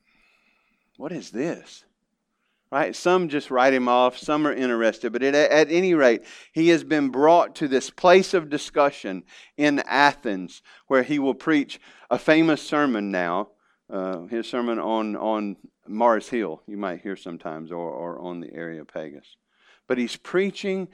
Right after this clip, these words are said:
in our text. He's preaching to a people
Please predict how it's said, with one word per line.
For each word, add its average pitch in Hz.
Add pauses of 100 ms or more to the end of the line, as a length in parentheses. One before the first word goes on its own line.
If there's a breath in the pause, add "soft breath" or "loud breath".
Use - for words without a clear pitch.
(160 soft breath)
in 131
our 139
text. - (260 soft breath)
He's 131
preaching 170
to 127
a 110
people 135